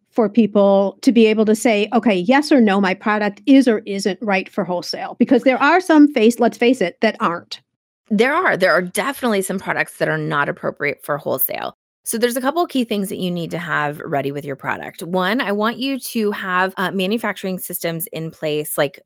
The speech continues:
Speaker 2: meaning, I know your products are handmade, but do you have the processes? Do you have the steps in place to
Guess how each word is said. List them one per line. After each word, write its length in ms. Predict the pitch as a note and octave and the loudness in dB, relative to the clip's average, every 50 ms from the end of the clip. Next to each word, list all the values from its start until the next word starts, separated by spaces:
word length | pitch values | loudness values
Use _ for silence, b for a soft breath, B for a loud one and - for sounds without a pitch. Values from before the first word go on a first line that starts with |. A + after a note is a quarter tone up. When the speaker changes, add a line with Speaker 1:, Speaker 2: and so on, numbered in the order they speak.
| _ _ - | _ _ -8
Speaker 2:
meaning, 460 | F3 F3+ F3+ F3 E3+ D#3+ D#3 D#3 - - _ - | -6 -4 -4 -2 -4 -4 -6 -6 -10 -10 _ -6
I 80 | D#3+ | -4
know 120 | F3+ F#3 F#3 | -2 -2 0
your 160 | F#3+ F#3+ G3+ | -2 -2 -4
products 340 | - G#3 F3 F3+ F#3+ - G3+ | -4 -6 -6 -4 -4 -6 -8
are 80 | F#3 | -8
handmade, 480 | F#3 F#3+ F#3 F3+ E3 D3 C#3 C#3 D3 - | -6 -6 -8 -6 -6 -6 -6 -6 -4 -4
but 200 | D3+ - - - | -6 -6 -6 -8
do 120 | - F3 | -6 -6
you 240 | F#3+ G3+ G#3 G#3 G3+ | -6 -4 -4 -6 -6
have 480 | - - - F#3 F3 E3+ D#3+ D#3+ F#3 - | -8 -6 -4 -2 0 0 -2 -4 -6 -10
the 80 | F3+ | -12
processes? 1000 | - _ - - - F#3+ F3+ F3+ G3 - - F#3 - - - D3 - - - - | -12 _ -20 -14 -10 -6 -6 -6 -6 -8 -12 -12 -12 -12 -10 -10 -12 -10 -12 -12
Do 120 | - F3+ F3+ | -10 -8 -6
you 240 | F#3+ G3 G3+ A3+ | -4 -2 -2 -4
have 400 | A3+ G#3+ G3 F#3 E3+ E3 E3 - _ - | -4 -4 -4 -4 -2 -2 -4 -6 _ -6
the 80 | G3+ | -4
steps 380 | F3+ - - F3 E3+ F3 - - | -4 -4 -4 -4 -6 -6 -6 -8
in 140 | F#3+ F#3+ F#3 | -8 -8 -8
place 420 | - - E3 D#3+ E3 D#3 - - _ _ _ _ | -8 -6 -6 -6 -6 -6 -8 -14 _ _ _ _
to 360 | - - G#3+ G3+ G3 F#3 - | -6 -2 -2 0 0 -2 -4